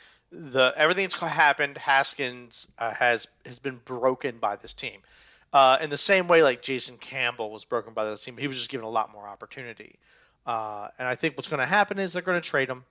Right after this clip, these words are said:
They're gonna get, you know, cents on the dollar for a first round draft pick, and they're gonna walk away. And he's gonna go back, and he's probably gonna be a backup quarterback for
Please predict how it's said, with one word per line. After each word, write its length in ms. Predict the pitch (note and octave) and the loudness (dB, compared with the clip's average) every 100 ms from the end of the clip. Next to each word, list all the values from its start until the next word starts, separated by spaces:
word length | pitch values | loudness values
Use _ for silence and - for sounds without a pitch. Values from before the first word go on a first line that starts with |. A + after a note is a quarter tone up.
| _ | _
They're 120 | C3 | -12
gonna 160 | C3+ C3 | -10 -4
get, 240 | C3 B2+ _ _ _ _ - | -2 -2 _ _ _ _ -12
you 100 | C3 | -4
know, 180 | A#2 | -2
cents 400 | A2 - C#3+ C#3+ | -2 0 0 0
on 60 | C#3+ | -4
the 60 | C3 | 2
dollar 560 | B2+ A#2 A#2 A2+ A2 _ _ _ | 4 4 4 2 -2 _ _ _
for 180 | C#3 B2 | -4 -4
a 60 | |
first 280 | - C#3 B2 | -2 -2 -2
round 220 | C3 B2 | -2 -4
draft 320 | B2 A2 G#2+ - | -2 -2 -2 -4
pick, 320 | A2 - _ - | -8 -8 _ -12
and 200 | A#2 A2+ | -8 -6
they're 80 | A#2 | -6
gonna 140 | A2+ | -4
walk 220 | G#2+ G#2 | -4 -4
away. 420 | A2 G2 - - _ _ _ _ _ | -6 -10 -14 -20 _ _ _ _ _
And 160 | C#3 C3+ | -2 0
he's 160 | F#3+ F#3 | 0 0
gonna 160 | F3+ | 0
go 160 | D#3+ C#3 | 2 2
back, 260 | A#2+ A2+ | 4 2
and 80 | - | 0
he's 100 | A#2+ | -14
probably 280 | - C3+ B2 | 0 0 0
gonna 160 | C3 A2+ | -4 -8
be 140 | B2 | -6
a 40 | A2 | -6
backup 480 | - A2+ - - | -2 -2 -2 -8
quarterback 640 | - C3+ A#2+ A#2+ A#2 A2+ - | -6 -4 -2 2 2 0 -4
for 260 | A2 G#2 | -20 -20